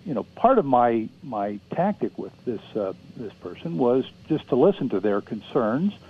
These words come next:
empathize, and then ask a lot of questions.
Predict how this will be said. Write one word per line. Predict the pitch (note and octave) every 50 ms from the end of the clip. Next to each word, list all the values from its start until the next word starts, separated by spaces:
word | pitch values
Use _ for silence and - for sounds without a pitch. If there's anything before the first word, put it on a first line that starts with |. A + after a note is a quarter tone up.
| - - - - - -
empathize, | C#3 C3 - - A2+ - - G2 E2+ E2 E2+ G2 B2 D#3 - - - - - - - - - - - -
and | - C3+
then | B2+ B2
ask | B2+ C#3 D3 C3 - -
a | G#2
lot | G2 F2+ F2+ F#2+
of | - -
questions. | - - - A#3+ A#3+ F#3+ - - - - - -